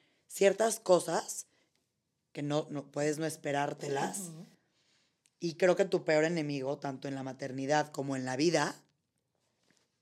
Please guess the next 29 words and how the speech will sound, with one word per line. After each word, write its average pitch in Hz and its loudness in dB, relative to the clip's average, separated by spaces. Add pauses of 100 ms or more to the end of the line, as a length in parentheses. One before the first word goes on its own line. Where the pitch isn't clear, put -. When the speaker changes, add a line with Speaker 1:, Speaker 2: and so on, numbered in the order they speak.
(440)
Speaker 1:
bueno, 143 -4
la 127 -4
maternidad 135 -4
y - -4
la 135 -6
vida 135 -8
son 131 -10
lo 135 -10
mismo, 127 -12
¿eh? 160 -12 (340)
Pero 156 2
en 160 2
la 160 2
Speaker 2:
Pero 160 8
en 170 8
ese 175 10
Speaker 1:
maternidad, 190 12
Speaker 2:
rol. 165 10
Speaker 1:
como 156 8
en 160 4
la 156 6
vida, 180 12
Speaker 2:
Ajá. - 8
Speaker 1:
como 151 0
sea 160 2
que 160 -2
la 151 2
estés 156 0
viviendo, 156 0